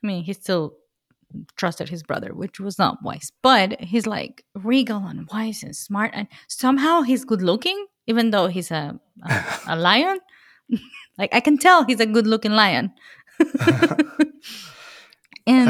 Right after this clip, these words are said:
Speaker 2: Uh, I didn't get into any of my, uh, crush characters. So maybe I should have thought about that angle, but I did not. So go ahead. <laughs>
Speaker 1: Uh, well, I wouldn't say Mufasa <laughs> is one of my crushes <laughs> in this movie.
Speaker 2: I kinda think maybe he is.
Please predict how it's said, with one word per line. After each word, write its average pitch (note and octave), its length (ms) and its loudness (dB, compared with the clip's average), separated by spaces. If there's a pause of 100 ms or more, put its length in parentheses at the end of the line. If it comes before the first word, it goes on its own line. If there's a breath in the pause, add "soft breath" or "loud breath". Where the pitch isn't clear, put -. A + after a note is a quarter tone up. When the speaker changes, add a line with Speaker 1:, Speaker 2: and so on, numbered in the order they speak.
(100)
Speaker 2:
Uh, - 100 -2
I C#3+ 100 4
didn't F#3+ 180 2
get F3+ 160 4
into D#3+ 240 4
any C#3 200 2
of B2+ 140 0
my, A2+ 460 0 (420)
uh, A2 280 0
crush - 640 -2 (200)
characters. - 500 -2
So - 440 0
maybe B2+ 180 2
I B2 60 2
should A#2+ 200 0
have A#2+ 140 -2
thought A#2+ 220 2
about A2+ 220 -2
that A#2 220 2
angle, A2+ 320 -2
but G#2+ 100 -4
I A2+ 60 2
did G#2+ 140 -8
not. - 260 -6
So - 160 -8 (120)
go C#4+ 80 4 (240)
ahead. B3+ 760 0
<laughs> - 0 - (540 loud breath)
Speaker 1:
Uh, G#3 460 2
well, A3+ 120 6
I B3+ 80 8
wouldn't D4 320 4
say G3+ 180 4
Mufasa F#3 640 4
<laughs> - 20 4
is F#3+ 160 2
one F3+ 300 4
of A#3 80 4
my G#3 240 6
crushes G3 760 2
<laughs> - 60 -2
in D4+ 200 6
this D4 360 2
movie. A#3 380 -2
Speaker 2:
I - 120 -2
kinda A3 300 0
think G#3+ 300 0
maybe F3 240 2
he D#3 200 2
is. E3+ 280 -2